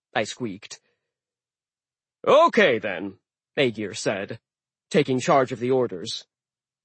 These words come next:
Halal meal, that is Samira's. The vegetarian is Magnus Kill Him Later Chase. The green hair entree, Right here,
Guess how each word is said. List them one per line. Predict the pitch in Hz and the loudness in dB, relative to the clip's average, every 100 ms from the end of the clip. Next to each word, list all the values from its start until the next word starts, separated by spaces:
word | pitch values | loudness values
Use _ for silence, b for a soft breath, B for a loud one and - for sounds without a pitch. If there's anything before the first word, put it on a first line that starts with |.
| _ _ _ _ _ _ - | _ _ _ _ _ _ 0
Halal | 139 160 240 262 | 4 6 6 6
meal, | 269 277 294 339 339 - _ _ | 4 4 4 4 2 -2 _ _
that | - 135 196 269 - - | -10 2 4 4 0 -4
is | - 190 160 | 2 2 2
Samira's. | - 208 190 160 107 76 - - _ _ _ _ _ | -2 2 4 4 0 -6 -12 -18 _ _ _ _ _
The | 127 139 156 | -4 2 4
vegetarian | 160 160 160 226 254 254 214 202 202 B 185 | 4 2 2 2 4 4 4 2 0 B 2
is | 185 | 2
Magnus | 160 196 185 165 185 175 - - | 4 4 4 4 2 2 -6 -12
Kill | - 202 170 | 2 2 4
Him | 165 175 | 2 2
Later | 156 165 151 151 | 4 4 4 2
Chase. | 143 - 160 95 - - - _ _ _ _ _ _ _ _ _ | 2 0 0 0 -8 -12 -14 _ _ _ _ _ _ _ _ _
The | 156 | 2
green | 170 233 254 | 4 4 4
hair | 185 269 277 220 | 4 6 6 6
entree, | 175 160 147 175 147 156 180 _ _ _ _ _ _ | 4 4 2 2 4 2 0 _ _ _ _ _ _
Right | - 151 196 | -2 2 4
here, | 185 214 170 123 | 4 4 4 0